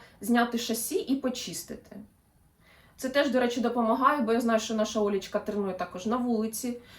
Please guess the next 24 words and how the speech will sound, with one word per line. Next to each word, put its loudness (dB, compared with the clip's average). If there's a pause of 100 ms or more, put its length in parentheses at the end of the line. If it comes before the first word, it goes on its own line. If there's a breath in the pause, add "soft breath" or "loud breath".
(120)
Ми 2
з 0
Олічкою 0
катаємося -4
в -4
парках. -2 (520 loud breath)
Тому 4
туди 2
може 4
забиватися 2 (120)
пил, 4
пісок, 2
бруд. 2 (920 soft breath)
Тому -4 (220)
час 0
від 2
часу, 4
не 6
часто, -2
можна -8
не -6
часто, -8
по 2
відчуттям 0